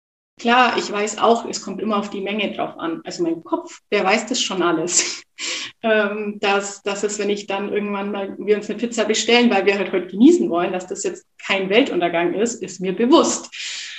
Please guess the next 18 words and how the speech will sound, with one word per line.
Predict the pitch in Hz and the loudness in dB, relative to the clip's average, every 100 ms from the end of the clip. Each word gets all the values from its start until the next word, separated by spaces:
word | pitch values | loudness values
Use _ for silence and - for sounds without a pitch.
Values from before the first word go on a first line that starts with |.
| - - | -16 -2
Ähm, | 226 220 214 208 202 | 4 6 6 2 0
das | 202 - | 0 4
Unterbewusstsein | 220 247 254 262 262 - 247 233 | 6 6 6 2 -2 2 4 4
macht's | 233 - | 2 -2
aber | - 226 | 0 0
manchmal | 214 226 226 214 | 0 0 0 2
anders. | 214 214 - - | 2 4 2 -4
Also | - | -6
ich | 175 - | -8 -6
genieße | 190 220 302 311 | 2 8 8 8
es | |
im | 285 269 | 6 6
ersten | 262 285 - 285 | 6 4 6 8
Moment | 285 285 285 302 349 349 - _ _ | 12 12 12 10 10 8 -2 _ _
und | 196 | -8
denk | 196 196 190 | -6 -6 -6
mir, | 196 185 - - | -6 -6 -8 -4
ja, | 202 202 | 0 0